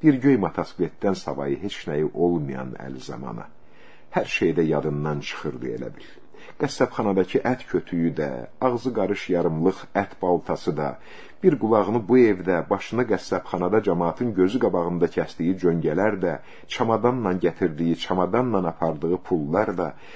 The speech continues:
sahə müvəkkili yoldaş Abdullayev başda olmaqla başından əskilməyən başı papaqlılar da. Hə, o zamanlar o çox istəyirdi ki, Əlizaman heç olmasa arada bir içsin və o,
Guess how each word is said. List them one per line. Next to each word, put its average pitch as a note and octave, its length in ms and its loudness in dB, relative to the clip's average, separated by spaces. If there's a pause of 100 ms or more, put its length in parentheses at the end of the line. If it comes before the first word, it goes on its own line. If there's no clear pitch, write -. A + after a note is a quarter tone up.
sahə G#2+ 460 2
müvəkkili A2 500 0
yoldaş G2+ 380 2
Abdullayev F#2 640 4
başda G2 260 0
olmaqla G2 480 2 (300)
başından E2+ 520 0
əskilməyən F#2 640 0 (240)
başı F#2 260 -2
papaqlılar D2 760 -4
da. F2+ 100 -14 (1400)
Hə, B1 140 -8 (800)
o F#2 140 2
zamanlar E2 480 -2
o E2 80 0
çox - 400 -2
istəyirdi G#2+ 460 -12
ki, - 160 -6
Əlizaman D2+ 600 -6
heç D2 200 -6
olmasa D#2 380 -2
arada C#2+ 380 -8
bir D#2+ 80 -2
içsin A#2 580 -4
və C#2+ 140 -4
o, B2 260 4